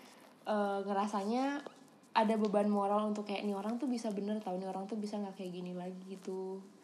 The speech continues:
Jadi kayak ada, apa ya, pengen, pengen, pengen deh aku bisa nggak bi-, eh, bisa bikin dia nggak kayak gitu lagi gitu. Padahal mah ya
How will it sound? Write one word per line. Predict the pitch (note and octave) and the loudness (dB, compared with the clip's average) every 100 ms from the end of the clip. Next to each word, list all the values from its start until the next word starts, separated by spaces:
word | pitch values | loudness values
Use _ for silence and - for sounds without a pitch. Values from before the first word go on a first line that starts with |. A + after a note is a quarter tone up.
| - - - | -20 -20 -12
Jadi | - F#3 | -6 -4
kayak | G#3 F#3+ F3 | -4 -6 -8
ada, | E3+ F#3 F3+ - - - - - - - - - - | -8 -8 -10 -14 -20 -20 -20 -20 -20 -20 -20 -20 -18
apa | - G3+ G#3+ | -14 -12 -12
ya, | G#3 G#3 | -14 -10
pengen, | G3+ F#3+ F#3+ | -10 -8 -8
pengen, | F#3+ F#3 F#3+ F#3+ | -8 -6 -6 -4
pengen | G#3 C4 D#4+ D#4+ | 0 4 4 6
deh | A#3+ | 6
aku | G3 A#3 | 4 0
bisa | G#3+ G#3+ F#3+ | 0 0 0
nggak | A3+ G#3 F#3 F#3+ - - | -2 -2 0 0 -4 -6
bi-, | G3 G#3 | -4 -4
eh, | - G#3 | -2 0
bisa | G#3 A3+ | 2 2
bikin | G#3 G#3 G3+ | 0 0 -2
dia | G3 | -2
nggak | F#3+ F#3+ | -2 -2
kayak | F#3 | -2
gitu | F3+ F#3 | -2 -2
lagi | F3+ F3+ F#3+ | -2 -4 -10
gitu. | F#3+ G#3 | -10 -12
Padahal | - F3+ F#3 | -10 -4 0
mah | G#3 C#4 C#4 - - - | 2 0 -2 -14 -18 -8
ya | F#3+ F#3 F#3 | -2 2 2